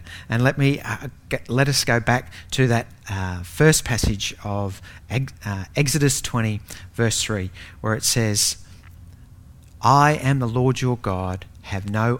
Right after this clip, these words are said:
other gods before me." That is the basis on which we worship, and we need to do it every day. It's a thing that will change the way we live. Let me pray. Father God, I want to thank you again that you are the Almighty,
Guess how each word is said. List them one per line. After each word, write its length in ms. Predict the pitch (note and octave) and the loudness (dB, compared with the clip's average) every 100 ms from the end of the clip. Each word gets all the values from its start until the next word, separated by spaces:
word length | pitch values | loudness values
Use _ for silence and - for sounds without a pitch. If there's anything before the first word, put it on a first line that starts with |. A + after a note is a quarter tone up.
| - | -2
other 180 | G#2 G#2+ | -4 -4
gods 340 | G2+ F#2+ - | -4 -6 -6
before 420 | G2+ - - F#2 | -10 -10 -10 -10
me." 320 | F2+ E2 E2+ F#2+ - - - - | -8 -10 -10 -12 -18 -20 -20 -14
That 320 | A2+ C3 D#3 - - | -2 0 0 -2 -6
is 160 | B2 - | -4 -2
the 80 | |
basis 680 | G2+ A2+ A#2 - A2+ - - - | -2 0 0 -2 -2 -4 -4 -6
on 160 | F#2 | -6
which 240 | G2+ G2+ - | -6 -8 -8
we 100 | F#2+ | -8
worship, 460 | G2+ F#2+ - F#2+ F2 - - - - - | -6 -8 -6 -10 -12 -16 -16 -18 -18 -10
and 140 | G2+ | -6
we 80 | G#2 | -4
need 240 | A2 A#2+ - | 0 -2 -2
to 100 | A#2 | -6
do 260 | A2+ G2+ | -4 -6
it 80 | G2+ - | -6 -8
every 280 | G#2 - G2+ | -8 -6 -6
day. 320 | G2 F#2 F#2 - | -4 -4 -6 -10
It's 260 | G#2 - | -8 -8
a 60 | A2 | -8
thing 420 | - G#2 G2 A#2+ - - | -6 -6 -4 -8 -10 -10
that 160 | F#2 | -8
will 120 | G2+ G2+ | -8 -8
change 540 | - G#2 G2+ F#2+ - | -4 -4 -4 -6 -8
the 100 | G2 | -8
way 200 | F#2 F#2 | -6 -6
we 120 | F2 | -6
live. 400 | E2 D#2 D2+ - - - - - - - - - | -8 -10 -12 -16 -20 -20 -20 -20 -20 -20 -10 -6
Let 120 | C3 | -4
me 100 | A2 | -4
pray. 320 | - F#2 D#2+ - - - - - - - - - - | -6 -10 -10 -14 -20 -18 -18 -18 -20 -20 -18 -18 4
Father 220 | F3 F3+ | 8 8
God, 140 | E3 | 8
I 20 | E3 | 6
want 160 | D#3+ | 4
to 60 | - | 4
thank 260 | D#3 D#3 | 2 2
you 100 | D#3 | 2
again 680 | C#3 C3 C#3 B2 F2 F#2+ - | 2 4 4 4 0 -8 -10
that 160 | - G#2 | -6 -6
you 300 | B2 C#3+ D3+ | 0 2 4
are 340 | B2+ A#2+ A#2+ | 4 4 4
the 180 | A#2+ B2 - | 2 -2 -2
Almighty, 640 | C3+ C3 A#2 A#2+ A2+ | 0 2 4 2 0